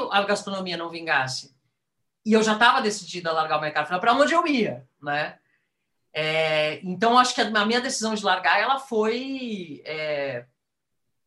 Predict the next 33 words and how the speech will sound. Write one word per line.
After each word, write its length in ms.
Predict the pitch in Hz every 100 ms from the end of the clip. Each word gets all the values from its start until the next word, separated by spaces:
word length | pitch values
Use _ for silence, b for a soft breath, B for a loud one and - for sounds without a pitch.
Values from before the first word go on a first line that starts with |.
| _ -
muito 500 | 185 220 285 320 294
ju-, 300 | 196 240 233
junto 460 | 220 170 262 294 285
com 80 | 240
essa 240 | 233 240
coisa 440 | - 220 240 240 240
emocional, 840 | 220 240 - 277 269 247 202 214
massacrante 920 | 220 240 311 311 - 214 208 233 -
da 100 | 214
Bolsa 300 | 170 170 175
de 80 | 175
Valores, 600 | 165 156 156 175 240 247
que 80 | -
você 120 | -
vira 240 | 160 175 175
muito 280 | 190 233 -
psicólogo 520 | - - 170 190 202
de 120 | 165
cliente, 520 | 175 151 147 175 208
assim, 420 | 196 - 165 220 - _ -
e 60 | 220
eu 80 | 226
tava 180 | 247
vendo 180 | 247 247
que 100 | 254
aquilo, 800 | 254 - 240 277 311 233 160 139
é, 280 | - 170 165
aquilo 480 | 165 160 - 247 320
era 160 | 240 214
uma 120 | 165
decisão 440 | 147 - 147 135
pra 120 | 131 131
mim. 180 | 123